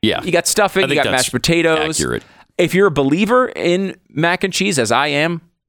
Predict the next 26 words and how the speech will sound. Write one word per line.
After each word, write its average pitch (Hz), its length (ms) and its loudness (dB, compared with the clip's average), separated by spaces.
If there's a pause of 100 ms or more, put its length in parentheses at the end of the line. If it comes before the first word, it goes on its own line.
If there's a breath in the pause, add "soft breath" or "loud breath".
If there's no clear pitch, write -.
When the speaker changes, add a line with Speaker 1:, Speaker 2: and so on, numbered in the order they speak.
(120)
Speaker 2:
in 123 60 2
a 104 60 0
big 131 260 -2
way, 127 340 2 (480)
Speaker 1:
Who, 113 380 -2
Speaker 2:
mac 127 180 0
Speaker 1:
who 156 160 2
isn't? 95 400 -2
Speaker 2:
I, - 220 -2
some 320 280 0
people 339 300 4
are 262 100 4
like, 226 180 2
"That's 220 240 0
not 233 140 2
a - 40 -2
Thanksgiving 214 440 -2
food." 202 220 2
I 160 80 2
think 170 160 -2
it 127 80 2
is. 135 120 4
Speaker 1:
No, - 60 0
I, - 20 0
Speaker 2:
I 80 100 2
think 85 60 0